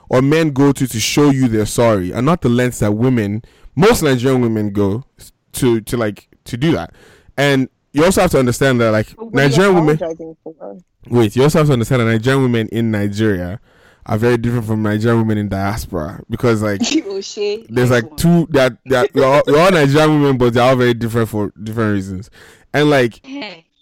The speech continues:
Speaker 1: you know how, like, the saying that people, people think is funny, but, like, talk about how, like, sex with a Nigerian woman is twenty minutes, but, like, it's eighteen minutes of begging
Speaker 3: <laughs>
Speaker 1: and two minutes of, <laughs> of actual. That actually is the, is the real,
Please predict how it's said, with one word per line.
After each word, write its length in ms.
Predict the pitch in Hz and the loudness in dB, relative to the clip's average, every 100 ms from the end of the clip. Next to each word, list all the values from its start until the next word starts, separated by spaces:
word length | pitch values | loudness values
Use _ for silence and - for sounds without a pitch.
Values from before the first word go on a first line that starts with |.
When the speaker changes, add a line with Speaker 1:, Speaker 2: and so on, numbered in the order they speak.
| _ | _
Speaker 1:
you 100 | 151 | 2
know 100 | 196 | 4
how, 160 | 220 220 | 6 6
like, 280 | 165 131 123 | 4 2 0
the 120 | 135 | -2
saying 500 | - 160 156 156 147 | 2 2 4 2 2
that 160 | 117 143 | 0 0
people, 180 | 147 | -2
people 180 | 165 202 | 0 2
think 160 | 180 165 | 2 0
is 120 | 123 | 0
funny, 320 | 139 127 110 | 2 2 0
but, 160 | 104 113 | 0 0
like, 360 | 110 104 113 127 | 0 -2 -6 -2
talk 160 | 147 | 0
about 160 | 131 131 | 2 2
how, 120 | 123 | 2
like, 300 | 117 104 - _ _ _ _ - | 0 -4 -12 _ _ _ _ -6
sex 300 | 151 147 127 | -2 -2 0
with 100 | 123 | -2
a 20 | |
Nigerian 400 | 123 117 127 127 | 0 0 0 2
woman 300 | 127 120 113 | 0 0 -2
is 120 | 107 - | -2 -2
twenty 260 | 127 123 | 0 0
minutes, 340 | 120 113 104 104 | 2 0 -2 -2
but, 140 | 110 | -2
like, 120 | 107 | -2
it's 120 | 107 92 | -4 -2
eighteen 320 | 117 139 131 | -2 2 2
minutes 200 | 123 117 | 2 2
of 120 | 107 | 0
begging 380 | 107 113 107 101 98 - _ | 2 0 0 -2 -4 -10 _
Speaker 3:
<laughs> 260 | _ _ | _ _
Speaker 1:
and 180 | 147 135 | -4 -4
two 160 | - 143 | 0 2
minutes 320 | 135 135 127 | 2 0 0
of, 360 | 113 120 139 254 | 0 0 -4 -4
<laughs> 240 | 165 - | -4 -2
of 260 | 131 135 147 | -2 0 0
actual. 460 | 123 - 123 113 - - - _ | -2 -2 -4 -4 -8 -20 -20 _
That 340 | - 151 208 185 | -2 0 2 2
actually 240 | 175 180 135 | 2 0 4
is 300 | 139 135 123 | 2 2 0
the, 240 | 123 117 - | 0 0 -2
is 220 | 110 120 | -4 0
the 240 | 120 117 - _ - | 0 -2 -4 _ -8
real, 560 | 120 147 170 165 170 | 0 4 6 4 2